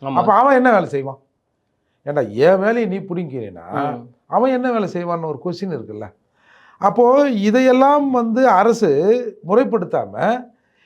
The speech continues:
Speaker 2: இந்த மாதிரியான விஷயங்களை திறந்து விட்டுறான். அதுக்காக தான் என்னை பொறுத்த வரைக்கும் இன்றைக்கு வந்து போதை வஸ்துக்கள் வந்து அதிகமா கஞ்சா வந்து நம்ம வீடு வரைக்கும் வந்திருக்குன்னா,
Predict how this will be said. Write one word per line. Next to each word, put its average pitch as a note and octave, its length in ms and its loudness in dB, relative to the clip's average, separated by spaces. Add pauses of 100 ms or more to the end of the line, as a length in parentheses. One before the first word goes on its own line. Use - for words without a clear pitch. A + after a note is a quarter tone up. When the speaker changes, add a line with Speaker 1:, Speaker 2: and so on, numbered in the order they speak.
Speaker 2:
இந்த G#3 200 0
மாதிரியான A3+ 300 2
விஷயங்களை G#3+ 580 -2
திறந்து G3+ 360 -2
விட்டுறான். C3+ 260 -4
அதுக்காக A3 360 0
தான் B3 300 -2 (260)
என்னை G#3+ 280 -2
பொறுத்த G#3+ 260 -4
வரைக்கும் F3 280 -8
இன்றைக்கு F3+ 380 -8
வந்து F#3 380 -6 (100)
போதை A3 300 2
வஸ்துக்கள் F3 420 -6
வந்து D#3+ 440 -6 (240)
அதிகமா F3 480 -2
கஞ்சா E3 440 -2
வந்து E3+ 180 -6
நம்ம D#3+ 200 -6
வீடு E3+ 240 -4
வரைக்கும் E3 280 -4
வந்திருக்குன்னா, B2 680 -6